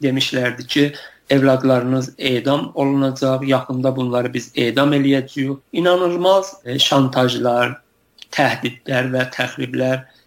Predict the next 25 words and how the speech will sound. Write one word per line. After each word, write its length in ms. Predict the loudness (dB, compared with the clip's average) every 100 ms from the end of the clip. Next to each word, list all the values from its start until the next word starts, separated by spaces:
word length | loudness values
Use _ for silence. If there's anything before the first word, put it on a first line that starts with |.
| -8
təxriblər 640 | -2 0 0 2 4 4 2
və, 120 | 2 2 2 0 -4
e, 160 | -2 -2 -2
işgəncələrə 680 | -2 -2 0 0 0 2 0
şahid. 360 | 0 0 -2
İndi, 380 | -2 2 4 4 0 -16 _ -4
e, 280 | 0 0 2
bu, 340 | 0 2 -2 -10
bütün 280 | -16 -4 0
bu 120 | 2 0 -2
dostlarımızın, 800 | -2 -2 0 2 2 2 2 0
e, 540 | 0 -2 0 2 0 -2
çoxuna, 560 | -2 -2 2 2 2 -2
bu 40 | -8
Təbrizdəki 680 | -2 0 0 -2 -2 -2 -2
dostlarımızın 680 | -4 -2 -4 -4 -4 -6
çoxuna 460 | -4 -6 -2 -4 0
hökm 340 | 0 0 2
verilibdir 540 | 4 4 4 0 0 2
və 80 | 2
hətta, 340 | 2 0 0 0 -6 -20 -20 -20 _ -6
e, 360 | 2 2 2 -4 _ _ _ _ -6
milli 440 | 2 2 2 0
fəallarımıza 840 | 2 4 4 4 2 2 -2 -4 -8
tutulanların, 840 | -14 -6 -4 -2 -2 0 -2 -4